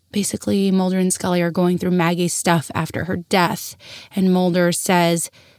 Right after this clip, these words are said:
"When I die, you can throw out all my stuff." And we all know that Scully isn't going to. It kind of goes back to when he actually was dead, back in season eight,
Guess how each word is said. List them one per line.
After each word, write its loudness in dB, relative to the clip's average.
"When 0
I 0
die, 0
you -2
can 0
throw 2
out 2
all 2
my 2
stuff." -2
And 2
we 4
all 4
know 2
that -2
Scully 0
isn't -2
going 4
to. 2
It -6
kind 2
of -2
goes -2
back 0
to -2
when 0
he -2
actually -2
was -2
dead, 2
back -4
in -4
season -2
eight, 2